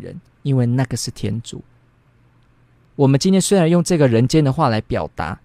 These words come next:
但实际上的意思呢，是指它超越你无限期待的美好的无限倍。好，所以天主愿意让人完全的幸福、快乐，跟天主在一起。我这个快乐也不是指说你现在去吸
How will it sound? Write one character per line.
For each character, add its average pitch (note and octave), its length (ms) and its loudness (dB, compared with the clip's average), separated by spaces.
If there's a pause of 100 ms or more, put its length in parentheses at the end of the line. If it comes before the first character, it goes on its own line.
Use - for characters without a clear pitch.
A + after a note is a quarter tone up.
但 C#3+ 140 2
实 - 240 0
际 A3 140 -4
上 F3+ 200 0
的 C3 80 -2
意 E3+ 160 -4
思 - 200 -6
呢， A2 180 -4 (200)
是 D#3+ 180 0
指 A#2+ 180 -6
它 B2+ 160 -4
超 D#3+ 560 4
越 E3+ 220 2
你 A#2 320 -2
无 C3 200 -4
限 G#3+ 560 2 (280)
期 D3+ 560 0
待 G#3+ 240 8
的 C3 200 0
美 A#2+ 460 0
好 A#2+ 380 -4
的 B2+ 100 2
无 A#2 180 -6
限 A#2 320 -4 (140)
倍。 G#2+ 220 -2 (480)
好， F3+ 120 0
所 D#4+ 140 2
以 C4+ 100 0 (320)
天 F4+ 160 -2
主 D4+ 120 0
愿 C#4 160 2
意 - 20 2
让 C4 240 0
人 E3 280 2
完 F3 300 -6
全 D#3+ 220 -4
的 D3 80 -2
幸 D#3 260 -2
福、 - 300 -12
快 C3+ 380 -8
乐， C3 280 -2 (160)
跟 D3 160 -2
天 D#3 160 -2
主 A#2+ 120 -6
在 G#2+ 200 -4
一 A#2 60 -6
起。 - 180 -16
我 E3 120 0
这 D#4 100 -2
个 C#4+ 60 -10
快 D4+ 160 4
乐 C#4 40 2
也 A3+ 80 6
不 F3 140 2
是 A#3+ 80 0
指 D3 160 -6
说 G3 140 0
你 C3+ 100 4
现 G3+ 160 0
在 F#3 80 2
去 F3 140 -4
吸 F3 320 0